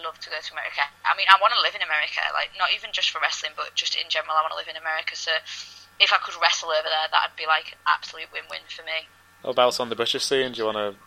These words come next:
Speaker 2: become a regular in Progress or N X T U K or
Speaker 1: Oh,
Speaker 2: Rev
Speaker 1: yeah,
Speaker 2: Pro or
Speaker 1: obviously. Yeah, that's, like, without a shadow of a doubt. Um, I think that's what I'm always gonna be working towards,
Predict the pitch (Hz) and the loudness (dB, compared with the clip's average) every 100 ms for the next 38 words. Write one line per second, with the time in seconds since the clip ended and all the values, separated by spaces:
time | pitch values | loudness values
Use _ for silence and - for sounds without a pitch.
0 | _ - - 101 101 101 - 104 98 110 | _ -12 -6 -4 -2 -2 -4 -8 -2 -2
1 | 110 113 - 101 92 92 98 104 - 107 | 0 0 0 -4 -6 -6 -6 -8 -10 -8
2 | 98 95 113 107 104 98 92 - _ _ | -10 -6 -6 -6 -8 -12 -20 -20 _ _
3 | - 180 156 143 107 98 71 - - - | -2 -2 0 0 0 0 -4 -4 -10 -18
4 | - - - - - - - 170 - - | -20 -10 -4 -4 -6 -16 0 2 2 -4
5 | - - 156 160 170 156 - 160 165 160 | -12 4 4 6 6 6 6 4 0 2
6 | 160 156 - - - - - 170 170 160 | 6 6 4 -6 -16 -18 4 8 8 8
7 | 202 214 208 185 185 170 170 175 - 165 | 6 6 4 2 8 6 6 -6 -8 -8
8 | 165 170 - 175 - 175 160 160 156 - | 0 0 0 -8 -6 0 2 2 -2 -10